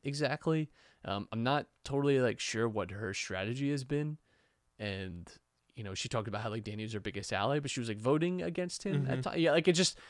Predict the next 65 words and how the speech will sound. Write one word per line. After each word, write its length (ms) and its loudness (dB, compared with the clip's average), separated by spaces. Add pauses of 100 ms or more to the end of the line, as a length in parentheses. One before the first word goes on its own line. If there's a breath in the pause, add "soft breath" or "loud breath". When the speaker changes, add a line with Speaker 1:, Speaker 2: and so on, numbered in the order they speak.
(320 loud breath)
Speaker 1:
I, 180 10
I'm, 280 6 (280)
I 120 12
would 100 12
love 300 12
to 80 0
hear, 500 8 (400)
you 80 -2
know, 60 -4
kind 180 -2
of 120 -6
her 100 -2
thought 260 -2
process, 320 -2
but 160 -2
I 80 2
f-, 140 -2
it 80 -6
just 180 2
feels 240 4
like, 180 -2
you 60 -2
know, 160 -8 (260)
through 200 2
everything 260 2
else, 160 -2
we 80 -2
haven't 240 -6
gotten 280 -6
that 180 -2
completely. 560 -2 (340 soft breath)
Um, 440 -6 (380)
yeah, 200 8
I, 180 6
I 60 6
think 180 4
Jam 180 10
Jam 160 8
has 160 6
to 60 0
be 80 6
considered 320 2
the 80 2
favorite 460 2
just 200 -4
because, 540 2 (220 soft breath)
listen, 240 2
like, 180 -4
he's 200 2
controlled 340 4
the 60 6
vote 280 6
a 60 4
lot. 360 6
He's 220 -2
been 120 2
the 80 2
centerpiece 500 0
of 80 -2
the 80 0
season 320 -2
a 60 -6
lot. 220 2
Like, 160 2
as 160 2